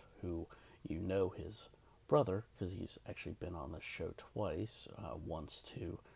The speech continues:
uh, be interviewed, and once, uh, when we did the forward reading for my book, uh, Mister Errol Erdeman, uh, his, his brother, uh, or I mean, his,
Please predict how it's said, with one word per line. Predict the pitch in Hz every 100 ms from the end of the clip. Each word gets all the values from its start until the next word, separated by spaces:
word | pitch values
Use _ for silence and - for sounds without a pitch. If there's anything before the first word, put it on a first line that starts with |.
| - - - - -
uh, | - 80 -
be | - 85
interviewed, | - 85 110 78 85 95 -
and | - 78 55
once, | 87 76 - - - -
uh, | 87
when | 85 -
we | 92
did | - 90 -
the | 80
forward | - - - - 107 92 90 85 -
reading | 85 82 80 85
for | - 80
my | 78 65
book, | 113 127 110 - -
uh, | 82 -
Mister | - - -
Errol | 92 82 78 - -
Erdeman, | 107 95 92 113 - - - - -
uh, | -
his, | - - 67 - - - - -
his | 87 -
brother, | - 123 110 85 110 - - - - - -
uh, | 80 73 - -
or | -
I | 90
mean, | 92 - - -
his, | -